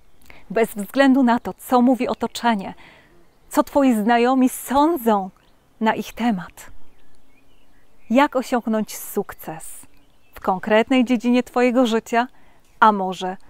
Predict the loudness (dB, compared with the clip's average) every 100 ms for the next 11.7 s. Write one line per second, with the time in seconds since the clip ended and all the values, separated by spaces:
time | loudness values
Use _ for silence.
0 | -12 -10 -8 0 2 4 2 -2 -6 -6
1 | -8 -8 -12 -18 -20 -20 -20 -18 -18 -20
2 | -20 -20 _ _ -14 -4 -2 0 -2 -6
3 | -16 -20 -18 -8 -4 -4 -6 -4 -2 2
4 | 0 0 -8 -20 -20 -12 -8 -6 0 0
5 | 0 -2 -10 2 4 4 0 -14 -20 -20
6 | _ _ -16 -4 4 6 6 4 2 2
7 | 2 -2 -8 -10 0 4 4 2 2 2
8 | 4 4 6 6 6 6 4 4 2 0
9 | -6 -10 -12 -12 -8 -4 0 2 4 4
10 | 4 0 -4 -6 -6 -6 -4 -4 -6 -8
11 | -8 -8 -8 -8 -8 -8 -10